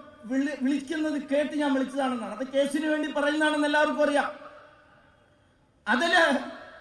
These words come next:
ഒരു വിചിത്രമായ വാദഗതി അതിന്റെ ഇടയ്ക്ക് വന്നതൊന്ന് പറഞ്ഞു പോകേണ്ടത് ആവശ്യമായിട്ട് വരികയാണ്. അതിൽ മുദ്രാവാക്യത്തിന്റെ കൂട്ടത്തിൽ ആ പയ്യനെ പഠിപ്പിച്ച കൂട്ടത്തിൽ ഗ്യാൻ വാബിയിൽ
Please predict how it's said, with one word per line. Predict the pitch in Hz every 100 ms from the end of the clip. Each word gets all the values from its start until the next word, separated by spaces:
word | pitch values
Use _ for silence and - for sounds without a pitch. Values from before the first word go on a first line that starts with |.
| - -
ഒരു | 254
വിചിത്രമായ | 269 269 294 311 311 311
വാദഗതി | 302 294 311 311 302
അതിന്റെ | 302 277
ഇടയ്ക്ക് | 277 262
വന്നതൊന്ന് | 285 262 285 311 302 294
പറഞ്ഞു | 285 269 302
പോകേണ്ടത് | 302 294 285 285
ആവശ്യമായിട്ട് | 277 285 277 294 277 277
വരികയാണ്. | 277 254 254 220 - - - - _ _ - -
അതിൽ | 254 320
മുദ്രാവാക്യത്തിന്റെ | 349 311 339 349 339 339 349 349 339 330
കൂട്ടത്തിൽ | 311 339 - 330
ആ | 320 320
പയ്യനെ | 294 320 330
പഠിപ്പിച്ച | 311 294 277 330
കൂട്ടത്തിൽ | 339 330 294 311 311 262 - - -
ഗ്യാൻ | 190 285 302 370 370 339
വാബിയിൽ | 339 349 359 339 302